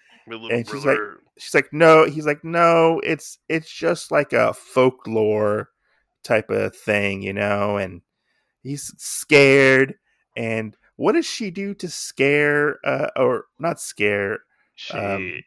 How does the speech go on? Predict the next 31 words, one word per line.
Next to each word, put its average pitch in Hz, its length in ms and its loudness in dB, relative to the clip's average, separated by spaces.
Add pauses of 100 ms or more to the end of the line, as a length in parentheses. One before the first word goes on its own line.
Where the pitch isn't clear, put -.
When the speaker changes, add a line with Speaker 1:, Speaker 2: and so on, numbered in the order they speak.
(140)
Speaker 1:
she - 200 -14
transforms 139 640 -4
into 113 720 -10 (160)
her 117 160 -2
version 110 400 -8
of, 95 140 -10
like, 98 160 -8
a 92 60 -10
thunder 92 280 -10
god. - 240 -14 (500)
Speaker 2:
Yeah, 127 300 4
but 127 180 0
she 156 260 -4
also, 131 580 2 (360)
to 147 120 -8
make 156 360 -2
you 127 460 -6
not 110 420 -8
scared, 101 680 -4 (760)
uh, 107 420 -4 (480)
'cause - 80 -16
he's 165 140 -8
also 247 220 -2
scared 190 300 -6
of 104 160 -8
dogs 107 840 -6 (200)
for - 100 -12
Speaker 1:
Yeah. - 60 -6
Speaker 2:
some 214 140 -8
reason. 170 400 -10 (580)
Uh, 110 520 -2